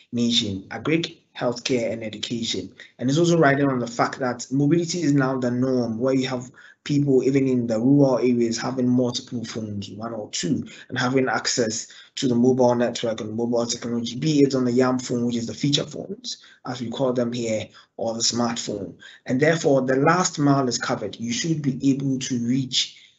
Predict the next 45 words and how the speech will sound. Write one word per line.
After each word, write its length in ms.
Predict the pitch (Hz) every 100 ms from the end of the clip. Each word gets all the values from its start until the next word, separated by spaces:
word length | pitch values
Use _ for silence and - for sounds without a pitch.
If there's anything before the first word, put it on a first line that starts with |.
| _ _
virtually 480 | 151 156 160 143 143
every 320 | 139 143 139
individual 640 | 117 131 123 120 120 123 123
on 400 | 120 - 120 117
a 60 |
mobile 480 | 120 123 120 120 117
network. 400 | 110 - 101 90 - - - _
And 100 | 143
this 100 | 190
is 140 | 214 170
where 200 | 170 147
we 100 | 135
make 160 | 147
it 140 | 135 127
more 180 | 127
beautiful 420 | 120 117 - - 113
as 180 | 101 107
Vodafone, 360 | 104 - 92
where 220 | 104 117 120
we've 140 | 117
been 120 | 117
able 200 | 123 127
to 160 | 120 131
deploy 640 | 113 - 117 117 110 104 - _ _ _
an 140 | 123 123
agnostic 720 | 117 123 139 135 - 127 - - - - -
platform. 420 | 131 - 113 117
So 140 | 147
regardless 540 | 147 147 165 165 160 143
of 120 | 127
the 60 |
network 440 | 127 139 - 135 120
that 180 | 127 120
you're 160 | 110
on, 500 | - 139 120 160 - - _
whether 260 | - 131 127
if 220 | 104 120
it's 260 | 117 110 104
a 60 |
competitor, 640 | 101 110 - 123 - - 110 98
M 180 | 113 117
T 200 | - 123
N 140 | 113
or 100 | 110 -
Airtel, 520 | 117 - 120 107